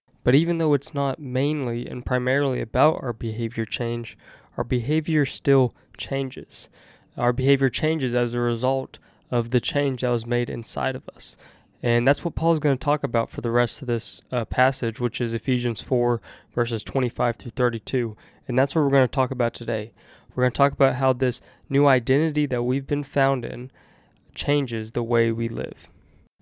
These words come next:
So if you wanna open up your Bibles, we'll be in Ephesians four, verses twenty-five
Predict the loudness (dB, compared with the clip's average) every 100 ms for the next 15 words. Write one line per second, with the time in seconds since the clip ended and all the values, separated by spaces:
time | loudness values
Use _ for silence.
0 | _ -6 -2 -2 -2 0 -2 -2 -4 -4
1 | -4 -2 -2 -4 -8 -10 -4 -2 -2 -2
2 | -2 -6 -8 -4 -4 -2 -6 -6 -2 -2
3 | -2 -4 -8 -8 -12 -8 -6 -6 -4 -4
4 | -4 -8